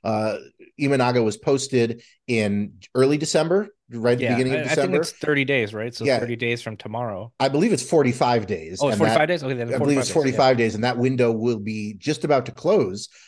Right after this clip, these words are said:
Speaker 1: Uh, again, we record this on the evening of January tenth. That posting window will, would have actually closed tomorrow
Speaker 2: Thursday.
Speaker 1: on January eleventh. So they're, you know, they're getting this done kinda right at the wire, but they have had all the opportunity and all the time in the world to do every bit of due diligence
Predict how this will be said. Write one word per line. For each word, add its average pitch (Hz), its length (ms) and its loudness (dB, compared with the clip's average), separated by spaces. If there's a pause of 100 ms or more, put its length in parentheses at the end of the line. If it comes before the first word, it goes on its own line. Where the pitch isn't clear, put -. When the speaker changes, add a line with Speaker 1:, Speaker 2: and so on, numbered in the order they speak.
(120)
Speaker 1:
Uh, 113 140 -4
again, 123 240 2
we 120 100 4
record 120 380 0
this 123 140 -4
on 113 100 0
the 113 100 -4
evening 117 240 -4
of 104 80 -6
January 110 380 -4
tenth. 110 300 -6
That 120 200 -4
posting 160 320 -4
window 123 380 0 (240)
will, 139 340 4
would 139 300 4
have 160 160 2
actually 131 320 -2
closed 123 640 0 (220)
tomorrow 117 680 0 (320)
Speaker 2:
Thursday. 117 160 -4
Speaker 1:
on 104 480 0
January 110 480 0
eleventh. 104 420 0
So 117 160 0
they're, 117 140 0
you 127 120 -2
know, 107 100 -2
they're 113 80 -4
getting 131 240 -6
this 135 140 -6
done 127 200 -2
kinda 104 320 -6
right 117 220 -2
at 110 80 -6
the 110 60 -8
wire, 113 420 -2 (240)
but 127 140 -4
they 135 100 2
have 131 160 0
had 117 160 2
all 120 220 2
the 143 100 2
opportunity 123 800 -4
and 113 100 -4
all 117 160 0
the 123 80 0
time 123 180 -2
in 117 40 -2
the 110 80 -2
world 113 240 0
to 113 60 -10
do 107 220 -8
every 120 300 -2
bit 120 160 2
of 98 160 -4
due 120 180 0
diligence 110 640 -4